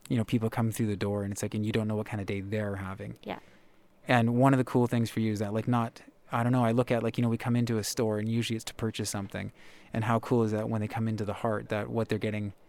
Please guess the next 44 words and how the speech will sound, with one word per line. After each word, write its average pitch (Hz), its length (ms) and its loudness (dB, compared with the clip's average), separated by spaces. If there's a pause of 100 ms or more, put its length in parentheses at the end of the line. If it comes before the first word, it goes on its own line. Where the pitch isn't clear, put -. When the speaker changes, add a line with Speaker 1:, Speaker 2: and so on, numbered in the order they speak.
(160)
Speaker 1:
for 123 120 0
free 123 320 2
and 110 100 0
not 110 180 -6
purchasing 117 480 -2
it 98 120 -4
is 104 140 -2
just - 180 -6
love. 98 340 -6 (120)
Speaker 2:
Mm-hmm. 196 500 -2
Speaker 1:
That's - 180 2
fucking - 680 -2
awesome. 135 380 -4
Speaker 2:
Mm-hmm. 233 360 -2 (180)
Speaker 1:
And 113 100 2
to - 80 4
Speaker 2:
Yeah. 123 60 6
Speaker 1:
me, 127 160 6
that's 117 260 2
like, 107 280 -2
I 127 120 4
think 127 180 2
that 120 120 2
that 117 160 2
would 117 120 0
be 107 80 -2
something 104 280 -2
that 104 240 -4
every 107 420 0
business 98 540 -6 (420)
would 104 380 2 (380)
find 110 360 2
so 123 160 4
much 113 160 0
more 110 160 0
success 104 480 -2
if 120 140 -2
they 113 140 0
genuinely 107 640 -2
treated 98 360 -2
their 101 140 -2
community 104 400 -4
that 117 180 -2
way. 139 220 -4